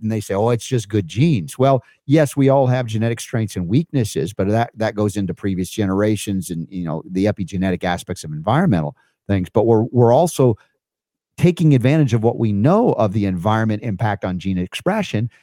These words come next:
and utilizing food substances to facilitate gene expression that is promoting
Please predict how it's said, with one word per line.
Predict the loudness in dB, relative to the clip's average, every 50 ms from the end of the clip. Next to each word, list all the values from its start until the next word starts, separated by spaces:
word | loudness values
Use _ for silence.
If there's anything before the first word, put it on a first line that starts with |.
| _ _ _
and | 0 0 2 2 2
utilizing | 2 2 2 2 2 2 2 0 0 -2 -2 -2 -2 -4 -4
food | -8 -10 -10 -6 -2 2 4 4 4 4 2 0 -4
substances | -10 -4 0 0 0 0 -2 -8 -8 _ -2 -2 -2 -2 -2 -2 0 0 0 0 -2 -6 -10 _ _ _ _ _ _ _ -2
to | -2
facilitate | 2 2 0 0 -2 -4 -4 -2 0 0 -2 0 0 0 0 0 0
gene | 0 0 2 2
expression | 0 -4 -6 -8 -6 -4 -4 -2 -2 -2 0 0 0 0
that | 0 0 0
is | 0 -2 -4
promoting | -6 -6 -4 -2 -2 0 0 2 2 2 2 2 2 2 2 0 -2 -6